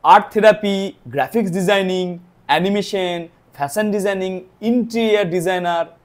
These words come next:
প্রোডাকশন ডিজাইনিং, বা তুমি ফ্রিল্যান্স আর্টিস্ট হিসেবেও কাজ করতে পারো। বিএফএ কমপ্লিট করার পর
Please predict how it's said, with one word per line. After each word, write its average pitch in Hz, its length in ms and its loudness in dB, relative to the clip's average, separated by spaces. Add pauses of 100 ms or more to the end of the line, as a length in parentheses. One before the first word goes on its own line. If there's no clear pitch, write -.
প্রোডাকশন 220 440 0
ডিজাইনিং, 180 640 -2
বা 202 140 4
তুমি 220 220 0
ফ্রিল্যান্স 208 500 -4 (100)
আর্টিস্ট 151 440 2
হিসেবেও 190 360 -2
কাজ 117 280 -6
করতে 110 260 -12
পারো। 110 200 -4 (200)
বিএফএ 277 460 2
কমপ্লিট 214 440 4
করার 262 240 6
পর 151 380 4